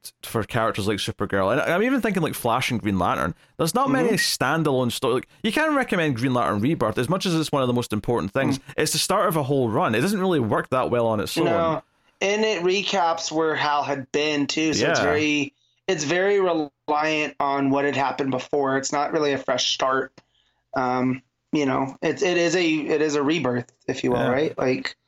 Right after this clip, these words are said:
Speaker 2: so
Speaker 1: And Supergirl has Being Super, which I love, and
Speaker 2: Mm-hmm.
Speaker 1: that should always be in print as well. Although, of course, it's
Speaker 2: Yep.
Speaker 1: very different 'cause it's sort of doing more of a Clark-esque origin for
Speaker 2: Mm-hmm.
Speaker 1: her. So, you know,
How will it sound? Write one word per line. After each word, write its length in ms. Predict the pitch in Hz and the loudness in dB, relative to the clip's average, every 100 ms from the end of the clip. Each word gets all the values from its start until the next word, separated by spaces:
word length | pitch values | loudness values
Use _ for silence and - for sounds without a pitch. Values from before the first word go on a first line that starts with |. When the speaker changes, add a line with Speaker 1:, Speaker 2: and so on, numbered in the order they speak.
| _ _ _ | _ _ _
Speaker 2:
so 380 | - 131 127 123 | -2 2 2 2
Speaker 1:
And 180 | 131 143 | 0 0
Supergirl 520 | 247 254 208 185 156 | 0 0 0 2 2
has 180 | 151 127 | 0 0
Being 280 | 143 135 104 | 0 2 0
Super, 320 | - 127 120 | -2 -2 0
which 180 | 101 - | 0 0
I 40 | |
love, 400 | 101 107 98 92 - | 2 2 0 -2 -2
and 360 | 101 98 92 | 0 2 2
Speaker 2:
Mm-hmm. 160 | 202 233 | 2 2
Speaker 1:
that 240 | 131 127 | 0 0
should 160 | - 117 | -2 0
always 220 | 117 113 | 2 0
be 160 | 107 101 | 0 0
in 80 | |
print 220 | 98 107 - | 0 -2 -2
as 160 | 90 | -2
well. 240 | 104 95 95 | 0 0 2
Although, 240 | 113 123 | 2 2
of 100 | 127 | 0
course, 200 | - 151 | 0 0
it's 80 | 143 | 2
Speaker 2:
Yep. 60 | 151 | 2
Speaker 1:
very 140 | 131 101 | 2 0
different 440 | 117 - 131 113 | -2 0 -2 -2
'cause 160 | 123 107 | -2 -2
it's 140 | 98 | 0
sort 140 | 110 101 | 0 0
of 80 | |
doing 220 | 110 107 104 | 0 0 2
more 120 | 104 | 0
of 80 | 95 | -2
a 60 | |
Clark-esque 840 | - - 107 110 - 110 - - _ _ - | -4 -2 -2 -2 -2 -2 -2 -8 _ _ -2
origin 460 | 104 113 110 120 | 0 2 0 0
for 60 | 175 | 2
Speaker 2:
Mm-hmm. 100 | - | 2
Speaker 1:
her. 220 | 117 131 | 2 0
So, 340 | 127 - 104 - | -2 -2 -2 -2
you 100 | 190 | -2
know, 180 | 120 | -2